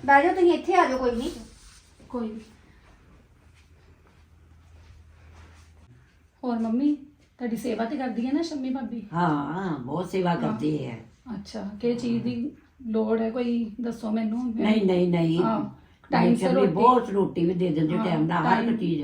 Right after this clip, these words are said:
Speaker 3: ਐਵੇਂ
Speaker 2: ਟਾਈਮ ਸਿਰ
Speaker 3: ਮੇਰਾ।
Speaker 2: ਦਿੰਦੇ ਆ।
Speaker 3: ਹਾਂ, ਸਭ ਕੁਛ
Speaker 2: ਹਾਂ।
Speaker 3: ਦੇ ਦਿੰਦੇ ਨੇ।
Speaker 2: ਹਾਂ, ਠੰਡ ਵੀ ਹੈ ਨਾ,
Speaker 3: ਹਾਂ,
Speaker 2: ਆਪਣਾ ਧਿਆਨ
Speaker 3: ਹਾਂ।
Speaker 2: ਰੱਖਿਆ ਕਰੋ।
Speaker 3: ਹਾਂ,
Speaker 2: ਹਾਂ।
Speaker 3: ਪਰ ਕੀ ਕਰੀਏ ਫਿਰ, ਹੁਣ ਜਿਹੜੀ ਠੰਡ ਹੈਗੀ
Speaker 2: ਹਾਂ।
Speaker 3: ਹੈਗੀ, ਉਹ ਮੈਂ ਕੀ ਕਰਾਂ ਹੁਣ?
Speaker 2: ਫਿਰ ਵੀ
Speaker 3: ਹਾਂ।
Speaker 2: ਕੁਛ ਚਾਹੀਦਾ ਹੋਵੇ ਤੇ ਤੁਸੀਂ ਮੈਨੂੰ ਦੱਸਣਾ।
Speaker 3: ਨਹੀਂ, ਨਹੀਂ, ਕੋਈ ਨਹੀਂ, ਕੋਈ ਨਹੀਂ।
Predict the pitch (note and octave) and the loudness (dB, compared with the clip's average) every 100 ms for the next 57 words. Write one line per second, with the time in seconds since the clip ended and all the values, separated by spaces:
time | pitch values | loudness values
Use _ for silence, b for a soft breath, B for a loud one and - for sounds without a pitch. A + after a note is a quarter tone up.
0 | C3+ E3 D#3 - A3+ D4+ B3 C4 A#3 A3 | -4 -4 -4 -2 -2 -2 0 0 0 0
1 | A#3+ D4+ D4+ G3+ F3 D#3+ E3 G#3+ A3+ A3+ | 0 0 -2 -2 -2 -2 -2 -2 -2 -2
2 | G#3+ G3+ F#3+ D3 C3+ C3 C3+ - - - | -2 0 0 0 -2 -4 -4 -6 -8 -14
3 | - B3+ G3 - A3 A#3 C4 B3+ D#4 C#4+ | -16 -12 -10 -6 -4 -2 0 0 2 2
4 | C4+ C4+ - A#3+ - A3+ G#3 A3+ C4 D4 | 0 0 0 0 -2 -6 -6 -4 -4 -6
5 | - - D4 E3 D3 C3+ A3+ G3 G#3 G#3+ | -10 -16 -8 -6 -6 -6 -6 -4 -6 -6
6 | F3+ D3+ D3 D3+ D#3 D#3+ C3+ - - - | -4 -4 -4 -4 -4 -2 -2 -6 -10 -10
7 | D#3+ D#3+ E3 - D#3+ D#3 D3 D3+ D#3 D3 | -6 -4 -4 -4 -4 -4 -6 -6 -6 -8
8 | - - - - - - - - - - | -12 -14 -16 -18 -18 -14 -16 -16 -20 -4
9 | A#3+ B3 C4+ C4 G#3 E3+ D#3+ D3 C3 - | -2 -2 -4 -6 -6 -4 -2 -4 -6 -8
10 | B3+ C#4 B3+ C#4+ C#4 B3 C4 C#4 C#4 C4+ | -8 -4 -2 0 0 0 -2 -2 2 2
11 | B3 C4 - A3 A#3 B3+ - G#3+ A#3+ F#3 | 2 0 -4 -4 -4 -6 -2 0 2 4
12 | D#3+ D#3+ D#3+ D3 C#3+ C3+ F3 D#3 A#2+ | 2 0 -2 -2 -2 -4 -2 -2 -2